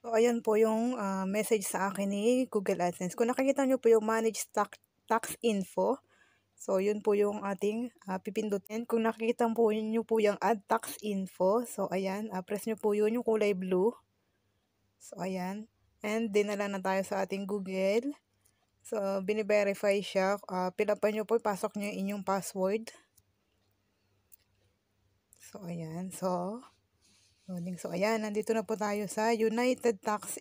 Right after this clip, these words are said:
Info. So, ayan. May sasagutan tayo dyan. Yung question, hindi ko gaano makita <laughs> kasi sobrang liit.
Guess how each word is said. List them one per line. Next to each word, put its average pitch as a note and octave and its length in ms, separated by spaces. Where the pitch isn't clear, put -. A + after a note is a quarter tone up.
Info. G3 520
So, G#3+ 240
ayan. F#3 400
May A3+ 80
sasagutan G3+ 560
tayo G3+ 320
dyan. F#3+ 360
Yung A3+ 180
question, A3+ 640
hindi A3 120
ko G#3 120
gaano G#3 240
makita G3+ 440
<laughs> G3 40
kasi - 300
sobrang A3+ 420
liit. A#3 400